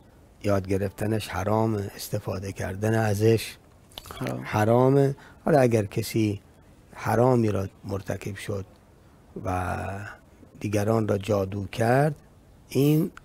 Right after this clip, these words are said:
Speaker 1: قابل بطلانه، می‌شه سحر او را باطل کرد. اولاً با خوندن سوره های قرآنی مثل سوره فلق،
Speaker 2: بله.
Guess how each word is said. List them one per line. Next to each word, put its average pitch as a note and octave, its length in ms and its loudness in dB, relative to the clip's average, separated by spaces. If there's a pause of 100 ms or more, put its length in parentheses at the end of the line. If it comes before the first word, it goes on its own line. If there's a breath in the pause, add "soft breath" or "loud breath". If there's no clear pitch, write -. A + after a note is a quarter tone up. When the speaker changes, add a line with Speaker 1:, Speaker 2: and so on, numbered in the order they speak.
(260)
Speaker 1:
قابل A#2 460 4
بطلانه، G#2 600 2
می‌شه A2 360 0
سحر G2 400 -4
او G2+ 200 -2
را A#2 100 2
باطل F#2 400 -6
کرد. G2 300 -14 (520)
اولاً C#3+ 500 6 (580 loud breath)
با A2 160 4
خوندن B2 680 2 (1040 soft breath)
سوره G2+ 400 -4
های A#2 680 4
قرآنی G2 920 -2 (320)
مثل A2+ 200 -6
سوره G#2 460 -2
فلق، A2 440 2 (640)
Speaker 2:
بله. A2+ 220 -6